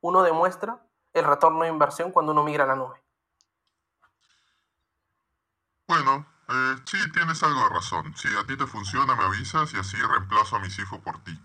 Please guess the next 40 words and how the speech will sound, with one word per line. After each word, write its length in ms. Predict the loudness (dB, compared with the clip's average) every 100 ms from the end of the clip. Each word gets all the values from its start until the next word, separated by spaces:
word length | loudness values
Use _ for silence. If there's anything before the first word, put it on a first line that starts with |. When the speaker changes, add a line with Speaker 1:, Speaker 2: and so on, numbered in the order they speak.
| _
Speaker 2:
¿Te 80 | -10
parece? 300 | -6 -6 -8 -16 -20 _ _ _ _ _ _ _ _
Speaker 1:
<laughs> 240 | -8 -4
Bueno, 320 | 4 4 4 -6 -18 -20 -14 2
aunque 320 | 2 2 -2
no 100 | -2
se 100 | 0
trata 240 | 0 0
de 60 | 4
tanto 880 | 4 4 4 6 6 4 0 -14 _ -20
de, 280 | -18 -18
de 180 | -16 -14
que 220 | -14 -18
me 300 | -18 -12 -4
reemplaces 580 | 0 0 6 6 6 0
o 80 | 2
no, 280 | 2 2 -2 _ _ _ _ _
eh, 520 | -10 -8 -8 -10 -12 -6
al 140 | -6
sifo 340 | -4 -6 2 2
le 100 | 2
va 40 |
a 40 |
importar 380 | 2 2 4 2
muchísimo 540 | 2 -8 -10 -4 -4 -4
que 360 | -8 -8 -8 2
bajemos 320 | 2 4 0
los 100 | 2
costos, 460 | 0 0 -10 -14 _ _ _ _
mientras 300 | -8 -6 -6
que 60 | -4
de 80 | -2
repente 380 | -2 -4 -2
a 80 | -4
ti 260 | -4 -14 -18 _ _ _ -10
te 60 |
va 40 | -8
a 60 |
importar 360 | -2 0 0 -2
simplemente 840 | -6 -8 -6 -6 -6 -8 -8 -10